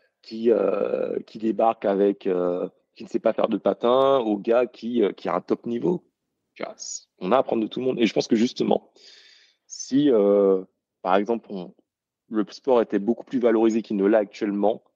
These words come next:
dans notre société, hein, ben, je pense qu'on,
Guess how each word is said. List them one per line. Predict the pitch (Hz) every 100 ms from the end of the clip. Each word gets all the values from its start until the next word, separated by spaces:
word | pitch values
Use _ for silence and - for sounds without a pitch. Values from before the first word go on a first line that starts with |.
| _ _ _ _ -
dans | 117 117 110
notre | 101 95 _ - 95
société, | - - 98 113 - 127
hein, | 95 - _ _ _ _ _ _ _ _ _
ben, | 95
je |
pense | 123
qu'on, | - 110